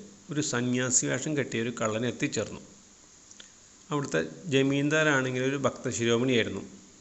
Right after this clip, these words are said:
തൻ്റെ നാട്ടിലെത്തിയ ആ സന്യാസിയെ ആദരപൂർവ്വം സൽക്കരിക്കുകയും തൻ്റെ ബംഗ്ലാവിനടുത്ത് ഒരു ആശ്രമം ഉണ്ടാക്കിയിട്ട് അവിടെ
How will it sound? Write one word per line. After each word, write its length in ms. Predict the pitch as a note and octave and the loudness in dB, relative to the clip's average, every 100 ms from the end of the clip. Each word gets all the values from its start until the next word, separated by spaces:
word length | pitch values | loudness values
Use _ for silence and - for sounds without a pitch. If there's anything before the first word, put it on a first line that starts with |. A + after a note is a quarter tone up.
| - - - - - - - | -20 -20 -20 -20 -20 -12 -4
തൻ്റെ 240 | A#2+ A#2+ | 0 2
നാട്ടിലെത്തിയ 600 | C3 C3 B2 B2+ B2 B2 | 4 4 2 -2 0 0
ആ 80 | B2 | 2
സന്യാസിയെ 840 | A#2+ C3 B2 A#2 A2+ A2+ A2 A#2+ D#3+ - - C3 | 2 0 0 2 0 0 -2 -2 -6 -14 -8 -2
ആദരപൂർവ്വം 760 | B2+ B2+ C3 B2 A2+ A2+ D3+ - | 0 2 2 2 0 -2 -6 -6
സൽക്കരിക്കുകയും 840 | - B2+ A2+ - D3+ B2+ - A2+ A2+ | -4 -2 -4 0 0 0 -4 -6 -4
തൻ്റെ 220 | A#2 A2+ | -4 -4
ബംഗ്ലാവിനടുത്ത് 960 | B2 A#2+ A2 A2+ A#2+ C3+ D3 A#2 - A#2+ - | -2 -2 0 2 2 4 2 2 -4 -8 -6
ഒരു 260 | B2 C#3 - | -4 -4 -4
ആശ്രമം 540 | B2 A2 - C#3+ D#3 | -6 -4 0 2 4
ഉണ്ടാക്കിയിട്ട് 560 | D3 A#2 A2 G#2+ - B2+ - - | 4 2 2 -2 -4 -6 -8 -8
അവിടെ 200 | B2 A#2 | -4 -4